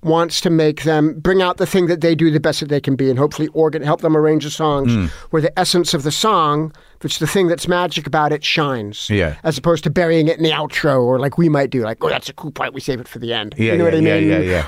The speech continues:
Speaker 1: Whatever it is. Um, whereas Danger Mouse is more of a guy, like, he has a sound.
Speaker 2: Yeah.
Speaker 1: All his records sound like Danger Mouse.
Speaker 2: Yeah.
Speaker 1: You know what I mean? Which
Speaker 2: And
Speaker 1: is
Speaker 2: you
Speaker 1: beau-,
Speaker 2: wanted that.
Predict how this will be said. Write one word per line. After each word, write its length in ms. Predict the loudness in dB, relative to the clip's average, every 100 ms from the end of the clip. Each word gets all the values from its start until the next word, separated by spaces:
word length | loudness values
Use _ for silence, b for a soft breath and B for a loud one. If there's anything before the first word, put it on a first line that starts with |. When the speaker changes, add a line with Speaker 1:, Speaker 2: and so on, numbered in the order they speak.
| -2
Speaker 1:
Whatever 380 | 2 2 4 4
it 80 |
is. 280 | 4 2 -2 B B B _
Um, 500 | 0 2 4 2 0 -2
whereas 500 | 0 2 2 2 -2 -8 -2
Danger 380 | 2 2 2 2
Mouse 380 | 2 2 0
is 100 | 0 2
more 140 | 2
of 80 | 2
a 60 |
guy, 120 | 2 2
like, 200 | 0 -2
he 200 | 0 2
has 180 | 2
a 60 | -2
sound. 400 | -2 -2 -2 -8 -16 _
Speaker 2:
Yeah. 220 | -4 -4 -6 -2
Speaker 1:
All 160 | 0
his 180 | 2 0
records 360 | -2 0 -4 0
sound 200 | 0 0
like 140 | 0
Danger 260 | -2 -2 -4
Mouse. 140 | -2
Speaker 2:
Yeah. 160 | 0 -2 -2
Speaker 1:
You 100 | 2
know 60 | 4
what 100 | 4
I 40 |
mean? 120 | 4 2
Which 100 | 2
Speaker 2:
And 60 |
Speaker 1:
is 40 | 2
Speaker 2:
you 60 |
Speaker 1:
beau-, 80 | 2
Speaker 2:
wanted 260 | 0 -2 -4
that. 160 | -6